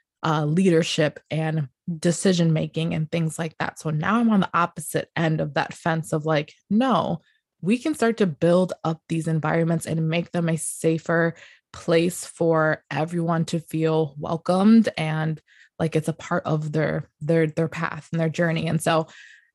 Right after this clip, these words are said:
I just wanted to hop on here. Like, you guys, I had a whole podcast episode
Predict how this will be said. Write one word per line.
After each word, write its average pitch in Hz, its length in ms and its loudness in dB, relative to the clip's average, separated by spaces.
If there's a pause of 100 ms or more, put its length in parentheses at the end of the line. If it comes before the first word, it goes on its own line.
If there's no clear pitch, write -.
(120)
I 214 180 4
just 233 180 0
wanted 202 240 6
to 202 60 2
hop 175 220 2
on 175 80 4
here. 180 120 4
Like, 156 200 0
you 170 40 -6
guys, 156 200 -4
I 170 60 -4
had 185 180 -2
a 190 40 -2
whole 170 300 0
podcast 160 500 -6
episode 170 600 0